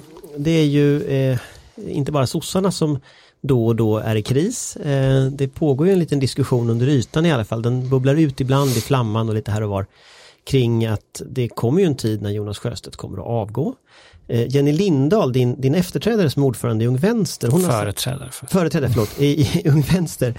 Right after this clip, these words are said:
Speaker 1: eh, har beskrivit det som, eh, att om det händer, eller när det händer, eh,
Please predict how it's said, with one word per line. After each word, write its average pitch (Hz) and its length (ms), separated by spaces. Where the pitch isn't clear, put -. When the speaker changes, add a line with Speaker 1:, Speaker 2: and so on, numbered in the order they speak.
Speaker 1:
eh, 139 300
har 135 220
beskrivit 131 640
det 120 580
som, 113 580
eh, 113 200
att - 120
om 175 260
det 139 120
händer, 180 420
eller 117 160
när 143 300
det 104 100
händer, 101 400
eh, 120 140